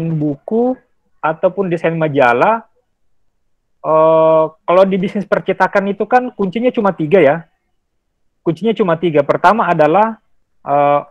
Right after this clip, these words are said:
time, yang kedua adalah volume, yang ketiga adalah harga, price. Ini kalau di bisnis percetakan, saya nggak tahu yang lain. Nah,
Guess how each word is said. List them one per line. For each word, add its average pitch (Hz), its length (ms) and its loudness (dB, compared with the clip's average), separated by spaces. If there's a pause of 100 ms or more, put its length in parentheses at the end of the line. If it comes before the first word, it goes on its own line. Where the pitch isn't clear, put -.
time, 202 420 0 (720)
yang 151 160 -2
kedua 180 320 2
adalah 180 240 2
volume, 175 540 -2 (840)
yang 151 160 -4
ketiga 202 300 0
adalah 196 160 2
harga, 180 340 2 (880)
price. 151 380 -2 (1900)
Ini 226 140 -4
kalau 202 180 4
di 180 80 2
bisnis 196 240 -6
percetakan, 165 480 -2
saya 190 160 -2
nggak - 80 -2
tahu 165 140 -2
yang 160 160 -2
lain. 147 320 -2 (880)
Nah, 147 220 -4